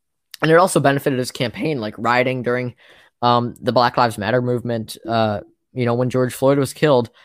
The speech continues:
that rioting benefited his, um, his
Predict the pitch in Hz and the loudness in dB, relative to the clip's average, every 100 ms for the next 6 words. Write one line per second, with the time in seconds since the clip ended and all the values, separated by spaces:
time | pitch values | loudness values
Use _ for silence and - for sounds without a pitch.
0 | - 143 135 143 135 120 107 117 113 117 | 0 0 4 4 2 0 0 0 0 -2
1 | 110 110 107 107 - - 107 98 76 101 | -4 -4 -6 -6 -10 -12 -10 -10 -10 -16
2 | _ _ _ _ _ _ _ _ _ _ | _ _ _ _ _ _ _ _ _ _
3 | _ _ - 120 113 107 - - | _ _ -4 -2 0 -4 -10 -16